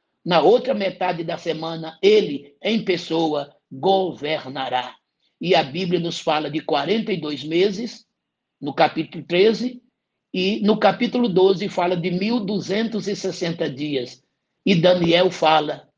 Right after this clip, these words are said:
de um tempo, tempos e metade de tempo. Todas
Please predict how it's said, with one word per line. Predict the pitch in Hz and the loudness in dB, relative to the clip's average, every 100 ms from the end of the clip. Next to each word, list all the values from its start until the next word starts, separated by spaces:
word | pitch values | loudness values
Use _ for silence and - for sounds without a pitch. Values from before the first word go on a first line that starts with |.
| _ _ | _ _
de | 123 139 160 _ _ _ _ - | -10 -8 -10 _ _ _ _ -8
um | 180 | -6
tempo, | - 185 226 - 247 - _ _ _ _ | 0 0 0 -2 -8 -8 _ _ _ _
tempos | 214 233 240 233 247 - | 2 2 0 -2 -6 -4
e | 202 | -2
metade | 190 165 - 156 156 151 | 2 0 0 2 2 0
de | 147 147 | -4 -4
tempo. | - 147 131 127 120 _ _ _ _ _ | -2 -4 -4 -8 -16 _ _ _ _ _
Todas | 214 220 214 185 180 | 4 6 4 -2 -8